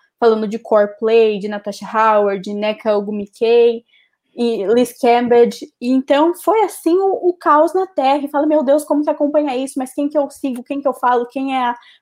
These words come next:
a Woj feminina?" Mas tamo indo, tudo sob controle. <laughs> E a gente tá aqui lutando pra informar vocês também que tão assistindo a gente.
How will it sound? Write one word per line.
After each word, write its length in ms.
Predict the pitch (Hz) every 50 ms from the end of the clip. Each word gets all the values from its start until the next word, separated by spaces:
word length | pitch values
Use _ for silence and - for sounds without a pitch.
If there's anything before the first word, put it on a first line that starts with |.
| _ -
a 100 | 240 254
Woj 340 | 247 240 247 254 254 240
feminina?" 840 | 233 - - 269 262 254 247 240 247 269 285 285 277 262 240 226 226 - _ _ _ _ _ _
Mas 200 | - 311 330 330 -
tamo 280 | - 359 349 349 311
indo, 360 | 277 269 277 285 277 285 - 202
tudo 200 | 202 202 185 -
sob 180 | 294 254 -
controle. 720 | 208 262 254 220 - 254 233 233 240 233 233 247 254 294 -
<laughs> 40 | 262
E 60 | 262
a 100 | 247 240
gente 240 | 247 254 254 - -
tá 100 | - 302
aqui 220 | 294 294 - 285
lutando 640 | 285 294 320 311 - 294 262 277 294 294 320 302 -
pra 140 | - 294
informar 480 | 294 294 294 - 320 302 269 262 269 302
vocês 460 | 285 302 302 294 294 - 285 294 294 -
também 360 | - 311 262 226 233 254 262
que 100 | - -
tão 180 | - 302 269
assistindo 440 | 294 320 - 320 302 - - 285 277
a 80 | 320 349
gente. 640 | 277 302 247 240 240 220 254 - - 269 254 -